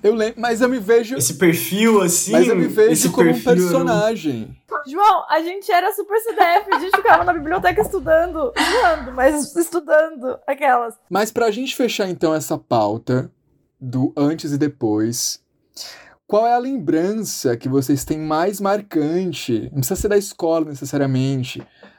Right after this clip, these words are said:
Speaker 1: mas desse período da, da adolescência, assim. Adolescência, eu digo até uns dezoito, dezenove também pode ser, eu acho que. Mas algo que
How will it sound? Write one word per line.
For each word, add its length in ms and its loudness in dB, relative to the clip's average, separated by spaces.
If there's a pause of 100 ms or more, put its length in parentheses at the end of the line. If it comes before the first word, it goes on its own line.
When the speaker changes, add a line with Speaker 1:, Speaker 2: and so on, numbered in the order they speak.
(120)
Speaker 1:
mas 220 -4
desse 240 6
período 400 -2
da, 340 0
da 100 -8
adolescência, 760 0
assim. 220 -4
Adolescência, 480 -4
eu 20 -4
digo 160 0
até 180 -2
uns 160 -4
dezoito, 600 -2
dezenove 420 -2
também 320 -2
pode 240 -2
ser, 200 -2
eu 120 0
acho 240 -2
que. 320 -2 (560)
Mas 460 -2
algo 300 0
que 420 -2